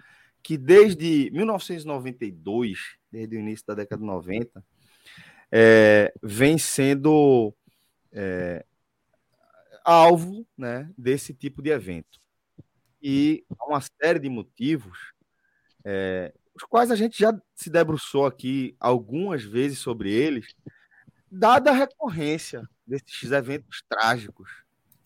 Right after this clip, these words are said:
É, a gente já falou aqui do impacto da construção do Porto de Suape, de como, é, foram aterrados vários hectares,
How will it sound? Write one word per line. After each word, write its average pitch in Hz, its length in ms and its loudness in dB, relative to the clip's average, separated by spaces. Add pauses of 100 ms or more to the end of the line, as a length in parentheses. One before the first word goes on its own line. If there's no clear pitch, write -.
(680)
É, 131 360 -2
a - 40 -12
gente 214 540 -4 (180)
já 170 220 -2
falou 147 420 -2
aqui 131 800 -8
do 110 500 -12 (140)
impacto 143 580 -2 (640)
da 117 240 -6
construção 135 640 -10
do 135 100 -8
Porto 123 380 -12
de 104 60 -20
Suape, 123 920 2
de 113 140 -8
como, 127 720 -4 (420)
é, 107 240 -4
foram 123 640 -6
aterrados 113 1040 -6 (100)
vários 135 440 2
hectares, 117 880 -2